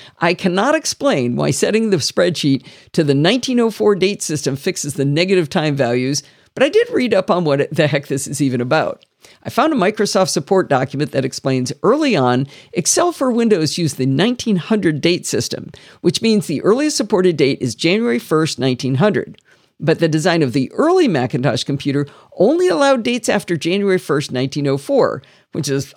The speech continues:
obviously logical since the year nineteen hundred wasn't even a leap year. I mean, duh, right? Why would Apple have supported that?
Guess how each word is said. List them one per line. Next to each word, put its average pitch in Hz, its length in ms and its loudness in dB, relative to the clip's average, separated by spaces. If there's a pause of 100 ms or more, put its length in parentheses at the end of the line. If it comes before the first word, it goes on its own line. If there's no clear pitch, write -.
(100)
obviously 165 580 2
logical 143 600 2
since - 580 -4
the 165 180 0
year 180 300 4
nineteen 190 420 0
hundred 208 340 2
wasn't 240 360 0
even 269 180 -2
a 269 60 4
leap 277 360 -2
year. 156 360 0 (180)
I - 60 -2
mean, - 320 -2
duh, 220 260 2 (240)
right? 233 260 2
Why 190 180 2
would 226 180 2
Apple 202 260 -2
have 185 140 -2
supported 170 420 -2
that? 208 400 -2